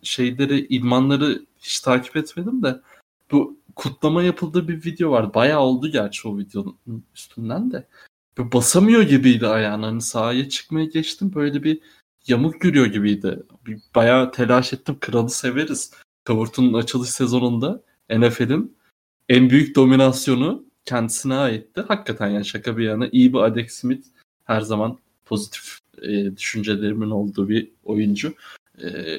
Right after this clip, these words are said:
dediğim gibi Dwayne Haskins'ten <laughs> zaten Washington'da beklentisi var. Başka, e, çok yapacak bir şeyleri yok çünkü. E, ama dağınık bir oyuncu.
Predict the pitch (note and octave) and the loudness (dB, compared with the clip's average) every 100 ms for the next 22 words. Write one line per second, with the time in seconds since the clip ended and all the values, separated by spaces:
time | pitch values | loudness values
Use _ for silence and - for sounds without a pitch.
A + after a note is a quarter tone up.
0 | C#2 - _ _ - B2 B2+ G3 G3+ C#3+ | -12 -16 _ _ -6 -2 2 4 4 2
1 | C#3 C#3+ C#3+ D#3 - D#3 - - D#3+ - | 0 0 -2 -8 -8 -8 -6 -4 -6 -6
2 | _ C3+ - C#3 B2+ C#3 C#3 C#3 A#2 - | _ -8 -4 2 4 4 2 2 -2 -2
3 | A2+ G#2 A2 - G2+ G2+ - G2+ G2 G#2 | -2 0 -2 -4 -6 -6 -6 -4 -4 -4
4 | G2+ - G#2 - - - _ G2+ - A2 | -8 -8 -14 -14 -20 -20 _ -20 -12 -10
5 | G#2+ - _ _ _ _ A2 A2+ - A#2+ | -10 -14 _ _ _ _ -8 -6 -6 -4
6 | - - A2+ B2 D3+ C#3 - G#2+ - F#3 | 0 2 2 2 4 2 -2 -12 -10 -12
7 | - - - _ A2 G#2 A#2 E3+ D#3+ C#3+ | -12 -20 -20 _ -2 2 2 2 0 2
8 | C#3 D3 F3 - D3 B2 A#2 A2+ C#3 D3+ | 4 4 2 0 2 2 0 -2 -4 -4
9 | A#2+ | -10